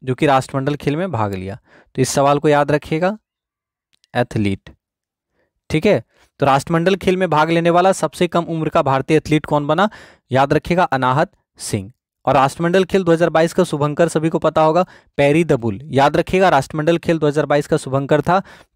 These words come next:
पेरी द बुल, ठीक है। और पूछे अगर किस देश ने सबसे अधिक राष्ट्रमंडल खेलों का मेजबानी किया है,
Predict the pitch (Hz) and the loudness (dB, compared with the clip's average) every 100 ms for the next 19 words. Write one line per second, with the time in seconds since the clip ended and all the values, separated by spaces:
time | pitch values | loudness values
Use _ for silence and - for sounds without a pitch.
0 | - 143 160 165 180 233 _ _ 120 120 | 0 2 2 2 2 0 _ _ -8 -6
1 | 104 98 _ _ _ - 196 196 135 - | -4 -8 _ _ _ -4 0 2 0 0
2 | 156 208 202 208 208 _ _ - 202 190 | -2 2 4 4 2 _ _ 0 2 4
3 | 190 202 190 165 - 175 180 156 147 160 | 2 2 -2 -2 0 0 2 0 -2 -2
4 | 165 170 160 156 160 156 139 127 139 160 | -2 0 0 0 0 0 0 0 -2 -2
5 | 160 165 196 | 0 2 2